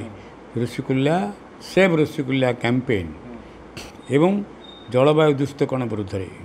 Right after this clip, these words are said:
ଯଦ୍ୱାରା ବୋଧେ ଭାରତବର୍ଷର, ମୋତେ ଯଦି କିଏ କହିଦେଇପାରିବ, ଏଭଳି କୌଣସି ଆନ୍ଦୋଳନ ଉଣେଇଶହ ଏକସ୍ତରୀ ପୂର୍ବରୁ ଭାରତବର୍ଷରେ ହେଇଥିଲା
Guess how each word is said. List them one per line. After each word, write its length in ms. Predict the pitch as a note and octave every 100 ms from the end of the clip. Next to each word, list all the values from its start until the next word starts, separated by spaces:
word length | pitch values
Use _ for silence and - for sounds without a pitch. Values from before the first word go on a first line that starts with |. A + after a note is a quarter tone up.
| A#2+ A#2 - - - - - - A2
ଯଦ୍ୱାରା 420 | C3 C#3+ E3 C#3+ D3 E3+ - - - - - - - - - - - - - - -
ବୋଧେ 240 | B2+ D#3
ଭାରତବର୍ଷର, 800 | A#2 G#2+ C#3+ F#3+ D3+ B2 - F#2+ F2+ F#2 - - - -
ମୋତେ 240 | B2 C3 D3+
ଯଦି 220 | C#3 D3+ D3+
କିଏ 220 | D3 D3 D3
କହିଦେଇପାରିବ, 680 | A#2+ C#3+ F3 F3 E3 D3 C3+ A#2+ D3 C#3 - A#2+ - - -
ଏଭଳି 400 | - C#3 D3 F#3
କୌଣସି 400 | F#3 D#3+ F3 D#3+
ଆନ୍ଦୋଳନ 400 | D3 C#3+ D#3 D#3
ଉଣେଇଶହ 400 | D3+ C#3 D3+ - D3
ଏକସ୍ତରୀ 340 | C3 D3 E3 C#3+
ପୂର୍ବରୁ 320 | D3 C#3+ D3
ଭାରତବର୍ଷରେ 680 | B2+ C#3 C#3+ C#3+ C#3 C#3 D3
ହେଇଥିଲା 460 | A2 D#3 D#3+ C3+